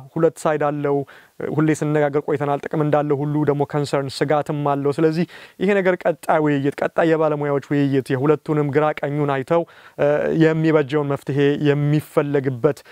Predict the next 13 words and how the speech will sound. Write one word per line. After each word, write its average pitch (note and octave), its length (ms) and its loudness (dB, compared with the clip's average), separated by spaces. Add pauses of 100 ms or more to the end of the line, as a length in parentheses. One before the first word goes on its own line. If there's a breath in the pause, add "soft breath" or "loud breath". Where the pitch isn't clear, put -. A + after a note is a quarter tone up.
(240 loud breath)
በጣም፣ F3+ 360 0
በጣም D#3 280 -2
ትልቅ D3 240 -2
ሀገራዊ C3+ 380 -2
ጉዳይ C3 280 -2
እንደሆነ C3+ 380 0
ነው B2+ 140 -2
የሚያሳየው። C3+ 640 0
ስለዚህ፣ C#3 380 2 (320 loud breath)
እ፣ C#3 100 -2 (120)
ሳይንቲስቶችን C#3+ 800 -2 (320)
እንዳቀረብኩት D3 640 -4
ሁሉ C#3+ 160 0